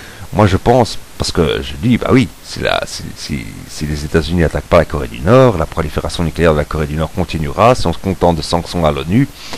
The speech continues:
qui sont quasiment non suivies, ou en tout cas ne servent pas à grand-chose, si elles sont suivies, eh ben, euh, c'est pacifique, c'est, ce sont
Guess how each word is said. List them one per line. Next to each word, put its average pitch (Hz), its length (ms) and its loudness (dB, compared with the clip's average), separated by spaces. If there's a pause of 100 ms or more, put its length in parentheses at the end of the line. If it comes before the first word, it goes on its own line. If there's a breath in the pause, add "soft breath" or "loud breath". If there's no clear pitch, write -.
(480 loud breath)
qui 90 100 -4
sont 78 220 -4
quasiment 82 480 2
non 85 160 0
suivies, 87 480 0 (440 loud breath)
ou 85 100 2
en 80 60 4
tout - 120 -14
cas 92 140 6
ne 80 100 2
servent 80 180 -2
pas 82 200 2
à 82 40 0
grand-chose, 135 560 4
si - 160 -2
elles 76 60 2
sont - 180 -6
suivies, 85 420 0 (720 loud breath)
eh - 40 0
ben, 78 260 4
euh, 92 520 -4 (120)
c'est - 180 -6
pacifique, - 520 0
c'est, 78 160 0
ce 73 320 -4
sont 78 280 -2